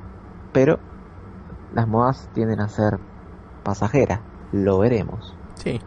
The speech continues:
Speaker 2: sí, eh, es, es cierto. De todas maneras, eh, parece en números,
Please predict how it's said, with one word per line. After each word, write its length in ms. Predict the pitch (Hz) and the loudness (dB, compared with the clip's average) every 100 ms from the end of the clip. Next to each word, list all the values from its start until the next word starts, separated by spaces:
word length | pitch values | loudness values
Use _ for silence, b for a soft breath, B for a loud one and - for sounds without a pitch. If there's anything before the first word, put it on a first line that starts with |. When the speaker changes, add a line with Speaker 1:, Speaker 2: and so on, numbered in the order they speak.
| - | -14
Speaker 2:
sí, 160 | - 127 | -4 -2
eh, 400 | 117 - 120 113 | -2 0 -2 -2
es, 340 | 120 - - - | -4 -6 -10 -4
es 160 | 123 - | -4 0
cierto. 380 | 131 113 - | 2 2 -2
De 80 | 123 | -2
todas 160 | 147 143 | 2 4
maneras, 400 | 131 170 151 123 | 6 6 4 0
eh, 300 | 117 113 - | -2 -2 0
parece 560 | - 190 - 165 139 123 B B - | 2 2 4 4 4 2 B B 0
en 180 | 143 | 6
números, 480 | 180 226 233 247 - | 8 8 6 4 -4